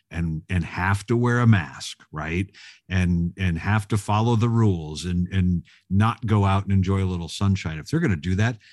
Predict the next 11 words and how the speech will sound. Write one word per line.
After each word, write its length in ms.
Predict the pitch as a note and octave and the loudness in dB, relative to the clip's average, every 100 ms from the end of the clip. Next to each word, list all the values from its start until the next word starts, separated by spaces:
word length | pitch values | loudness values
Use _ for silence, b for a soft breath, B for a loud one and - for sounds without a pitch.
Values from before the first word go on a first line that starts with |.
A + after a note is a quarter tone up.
| b | b
they're 140 | D3+ F3+ | 2 2
serious, 840 | - - G2 F#2+ A#1+ - - - - | 0 -4 -2 -4 -8 -14 -16 -16 -10
right? 220 | D#2+ E2+ | -6 0
They're, 180 | A2 B2 | 4 4
they're 240 | A2+ C#3 | 4 2
seriously 720 | A2 - - C#3 C#3 C3 - A2+ | 2 -2 0 2 2 0 -2 -2
looking 600 | G2+ G#2 - F2+ E2+ D#2 b b - | 0 0 0 -2 -4 -8 b b -12
to 80 | - | -12
change 460 | - A2+ A2+ F#2 | 0 4 6 6
their 180 | F#2+ F#2+ | 4 2
life, 420 | F#2 F2+ F2+ - | 0 -2 -2 -6